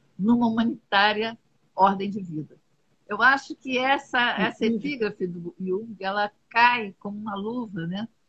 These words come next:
Speaker 1: no final do filme do, do, do Cinema Paradiso, que são, é tudo que foi reprimido tá ali, né, numa explosão de vida, de pulsão de vida, não é? Então, eu penso que esse filme, ele, ele é um filme riquíssimo,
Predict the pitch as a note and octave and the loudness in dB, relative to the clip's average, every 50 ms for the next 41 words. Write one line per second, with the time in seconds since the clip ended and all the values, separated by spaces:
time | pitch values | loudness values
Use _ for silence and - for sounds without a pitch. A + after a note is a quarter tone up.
0 | _ _ _ _ _ - G3 G#3+ G#3+ - A3 G#3 G3 G3 G3 G3 G#3 G#3 F#3+ G#3+ | _ _ _ _ _ -4 -4 -4 -2 -2 -4 -4 0 0 2 2 0 0 -2 -8
1 | G#3+ _ - - F#3+ F#3+ F#3 F#3+ F3+ E3+ F#3 F3+ F3+ E3+ D#3+ E3+ D#3+ F3 E3+ E3 | -10 _ -6 -4 -2 -2 -2 -2 -4 -2 0 0 -2 -2 -4 -6 -6 -4 -4 -4
2 | E3 D#3 D#3 E3 _ _ _ _ _ _ _ _ _ - E3+ F#3 F3+ - G#3 G3+ | -6 -6 -8 -12 _ _ _ _ _ _ _ _ _ -6 -4 -4 -4 -2 -4 -4
3 | F#3+ - G3+ G3 G3 G3+ F3+ D#3+ E3+ E3 E3 E3 - _ - F#3+ F#3+ - - A3+ | -2 0 0 2 2 0 0 -2 -2 -4 -4 -6 -10 _ -12 -12 -12 -8 -6 -6
4 | G#3 G#3+ A#3 A#3 - _ _ _ _ _ _ - A3+ A#3+ - - E4+ F4 E4+ C#4+ | -6 -6 -6 -10 -12 _ _ _ _ _ _ -8 -8 -6 -2 2 2 4 4 4
5 | F4+ - A#3+ - - A#3 A3+ A3 C#4+ A#3 - G#3 A3 G#3 A#3 A#3+ A#3 - C4 B3 | 2 0 -2 -6 -2 0 0 0 0 -4 -6 -8 -8 -6 -6 -6 -2 0 0 2
6 | B3 B3+ A3 F#3+ F3+ E3+ F#3 F#3 F#3 F#3+ G3+ G3 - - G#3 G3+ G3 F#3+ F3+ F#3+ | 2 0 -2 -2 -2 -2 -4 -6 -6 -6 -8 -8 -8 -6 -4 -4 -2 -2 -2 -2
7 | F#3+ A3+ A#3+ G#3 A3+ F3+ E3 - G3 G#3+ A#3 G3 E3 F3 E3 F3+ - - F3 E3+ | -2 -2 -2 -4 -6 -8 -8 -8 -8 -6 -6 -4 -4 -6 -6 -6 -10 -10 -10 -10
8 | - - - G3 G3 G3 G3 F3 F3 D#3 D3+ - D3+ D3+ - C#3 C3+ C#3 D3 D3+ | -10 -8 -6 -6 -6 -6 -6 -8 -8 -10 -10 -12 -12 -12 -12 -14 -16 -14 -14 -12
9 | D#3 F3+ G#3+ - _ _ _ _ _ _ _ _ _ _ _ _ _ _ _ _ | -12 -12 -12 -14 _ _ _ _ _ _ _ _ _ _ _ _ _ _ _ _
10 | _ _ - G3+ F#3+ - C#4 D4+ D#4 D4+ D4 D4 D#4 D#4+ D#4+ - - - C#4 D4 | _ _ -10 -8 -2 2 2 2 2 2 0 -2 -4 -4 -4 -8 -12 -10 -8 -8
11 | C#4+ - C4+ - - - A#3+ B3+ C4+ C#4 B3+ A#3+ A#3 A#3+ A#3+ A#3+ A#3 - A3 A3+ | -8 -10 -12 -12 -10 -8 -8 -6 -6 -4 -2 -2 -2 -2 -2 -2 -4 -2 -4 -4
12 | A3+ A#3 A#3+ A#3 - B3 A#3+ B3+ A3+ B3+ B3 - _ - C4 C#4 C4 - - F3+ | -2 -2 -4 -4 -4 -4 -2 -2 -2 -4 -4 -10 _ -10 -8 -8 -8 -8 -10 -10
13 | F3 F#3 | -10 -10